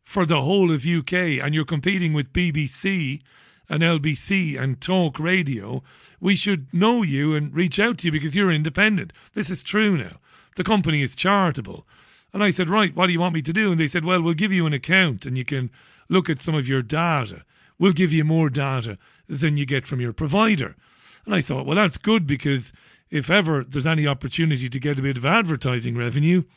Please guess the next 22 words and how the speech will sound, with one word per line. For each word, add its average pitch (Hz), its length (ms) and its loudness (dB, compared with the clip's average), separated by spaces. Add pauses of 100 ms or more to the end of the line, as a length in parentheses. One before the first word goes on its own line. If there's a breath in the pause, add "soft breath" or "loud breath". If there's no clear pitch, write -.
(100)
which 131 160 -4
I 117 80 -4
don't 131 260 0
have, 117 300 -4
I 110 100 -6
have 110 180 -8
none. 127 300 -2 (500 loud breath)
So 185 180 0
I'm 180 100 6
with 220 180 2
them 160 140 2
anyway, 147 380 2
and 156 160 0
they 202 100 2
take 240 280 0
data 165 440 2
from 143 180 0
Apple, 147 380 0
from 123 160 -6
Spotify, 131 640 -2
from 117 200 -6
Google, 156 520 2